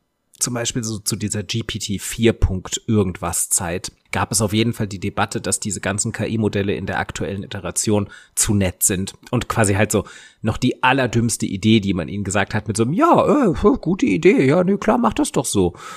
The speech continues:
äh, es steht sicherlich nichts dem im Wege“, und man da ja wirklich so, „Hey, ähm, ich hab im Internet gesehen, dass es, äh, total lecker ist, ähm,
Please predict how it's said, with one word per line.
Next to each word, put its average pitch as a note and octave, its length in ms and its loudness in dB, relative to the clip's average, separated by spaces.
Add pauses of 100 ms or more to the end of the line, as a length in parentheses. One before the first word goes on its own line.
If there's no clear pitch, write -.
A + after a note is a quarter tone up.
(220)
äh, A#2 380 10
es - 180 0 (140)
steht - 520 0
sicherlich E3+ 480 4
nichts D#3 340 0
dem D3 220 6
im B2+ 200 0
Wege“, C3 400 6
und F#2+ 160 -4
man G2 100 0
da G2 100 4
ja F#2 140 4
wirklich G2 260 -2
so, F2 300 -2 (280)
„Hey, C#3+ 420 6 (120)
ähm, G#2+ 460 4 (400)
ich - 180 -2
hab B2 120 -2
im A#2 120 2
Internet C3 480 2
gesehen, B2 400 4
dass A#2 160 2
es, A#2 220 -2
äh, - 260 -10
total B2 360 0
lecker B2 320 4
ist, G#2 300 0
ähm, A2+ 600 -2